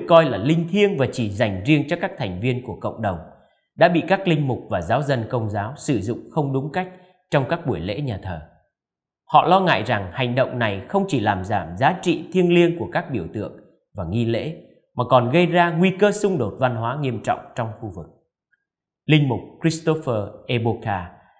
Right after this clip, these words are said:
đại diện giáo hội Công giáo tại khu vực này, đã bác bỏ các cáo buộc, khẳng định rằng giáo hội không có ý định hủy hoại mà ngược lại, đang cố gắng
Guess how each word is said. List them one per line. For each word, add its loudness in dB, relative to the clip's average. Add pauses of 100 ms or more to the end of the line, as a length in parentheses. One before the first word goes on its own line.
(120)
đại 6
diện 2
giáo 6
hội 0
Công 2
giáo 0
tại 2
khu -2
vực -2
này, -4 (400)
đã 4
bác 4
bỏ 2
các -8
cáo 0
buộc, -4 (540)
khẳng 4
định 0
rằng 2
giáo 6
hội 2 (100)
không 0
có 6
ý -2
định -4
hủy -2
hoại 2 (100)
mà -4
ngược -8
lại, -4 (420)
đang 2
cố -2
gắng -2